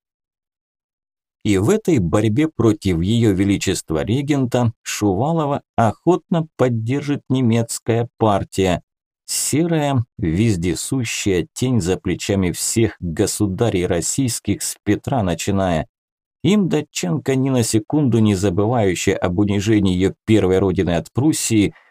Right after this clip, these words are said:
на троне восточного колосса не нужна. Николай и так уже в сравнении с Александром вторым – несколько отдалился от Берлина. Нет, русская дипломатическая служба продолжала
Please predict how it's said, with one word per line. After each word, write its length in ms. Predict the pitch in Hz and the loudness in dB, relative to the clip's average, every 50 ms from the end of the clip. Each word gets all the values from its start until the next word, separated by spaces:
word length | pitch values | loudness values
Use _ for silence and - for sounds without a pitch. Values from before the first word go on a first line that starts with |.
| _ _ | _ _
на 280 | - 92 95 104 117 123 | -2 0 2 2 2 0
троне 340 | - - 170 165 147 135 131 | 0 0 0 0 0 0 0
восточного 760 | 131 127 123 - - - 131 123 - - 123 117 113 113 113 - _ - | 0 0 -2 -2 0 2 2 2 2 2 2 4 4 2 0 -2 _ 0
колосса 600 | - 113 110 117 123 139 131 120 - - 120 110 | 2 2 4 4 2 2 0 0 0 2 2 4
не 180 | 110 110 113 | 4 4 4
нужна. 560 | 113 113 113 104 101 123 143 131 92 71 - - _ _ _ _ _ _ - | 4 4 4 2 2 0 0 0 -2 -4 -6 -12 _ _ _ _ _ _ -2
Николай 640 | - 92 95 95 82 - - 90 98 113 110 92 85 | 0 2 2 2 0 -2 -4 -2 -2 0 0 0 0
и 20 | 80 | -2
так 300 | - - - 156 - - | -2 -4 -6 -6 -4 -4
уже 240 | 98 85 90 90 85 | -2 -2 0 -2 -2
в 40 | - | -2
сравнении 520 | - - 98 95 101 101 95 95 95 90 | -2 -2 -2 0 0 0 0 0 0 -2
с 100 | - - | -2 -2
Александром 680 | 95 90 87 - - - 98 92 90 87 87 87 80 78 | -2 -4 -4 -4 -4 -2 -2 0 0 0 0 -2 -2 -4
вторым – 480 | - - 92 92 117 139 127 107 - - _ _ _ _ - | -4 -4 -4 -2 0 0 0 -2 -2 -6 _ _ _ _ -8
несколько 640 | - - - 190 165 151 - - 135 120 - 117 - - - | -4 -2 -2 -2 -2 -4 -4 -6 -4 -2 -2 -4 -4 -2 0
отдалился 880 | 110 113 107 98 95 95 113 123 135 151 160 139 117 101 - - 98 - | 0 0 0 0 0 0 0 0 0 0 0 2 2 2 2 0 0 -2
от 220 | - - 101 87 | -2 -2 -2 -2
Берлина. 800 | 87 87 82 98 113 117 120 123 117 107 98 92 90 85 - - _ _ _ _ _ _ _ _ _ _ _ - | -2 -2 0 0 0 0 0 0 0 0 2 2 0 0 -2 -4 _ _ _ _ _ _ _ _ _ _ _ -4
Нет, 440 | 143 170 208 226 202 127 80 - - - - - _ _ - | -2 0 2 2 2 0 0 -2 -4 -10 -18 -20 _ _ -8
русская 640 | - - - 160 208 - - - - - 185 180 170 | -4 0 0 0 0 -2 -4 -6 -4 -4 -4 -4 -2
дипломатическая 1080 | 160 165 160 151 147 143 139 131 117 - 139 - 143 127 - - - - 110 104 98 | -2 -2 -2 -2 -2 -2 -2 -2 -2 -4 -2 -2 0 0 -2 -2 0 2 4 4 2
служба 520 | - - - 120 139 143 120 110 104 107 104 | 0 0 0 0 2 2 2 2 2 0 0
продолжала 760 | - 104 101 98 - 104 107 117 123 156 185 147 104 - | 0 0 0 2 2 0 0 0 0 0 0 0 0 -2